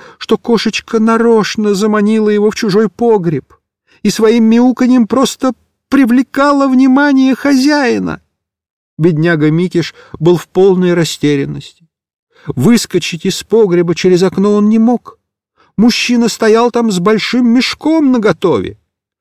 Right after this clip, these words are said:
При этом он кричал кому-то, чтобы тот подошел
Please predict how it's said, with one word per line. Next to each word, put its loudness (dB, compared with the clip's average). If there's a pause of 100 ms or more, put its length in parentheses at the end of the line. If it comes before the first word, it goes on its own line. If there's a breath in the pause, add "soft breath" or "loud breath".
(240)
При 4
этом 2
он 2
кричал -2
кому-то, 0
чтобы 0
тот -2
подошел 0